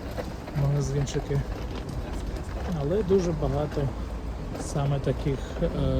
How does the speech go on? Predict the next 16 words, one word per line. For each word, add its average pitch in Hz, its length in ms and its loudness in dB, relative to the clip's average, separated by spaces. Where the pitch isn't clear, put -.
їх. 139 240 4
А 147 100 0
там 190 160 6
через 151 300 6
дорогу, 170 400 8
я 139 100 8
бачу, 143 420 4
продавався 139 540 6
там - 100 2
Коран, 165 420 8
наприклад, 139 540 6
якісь 135 380 4
їх, 139 100 6
е, 135 380 8
національні 139 560 8
речі. 160 420 6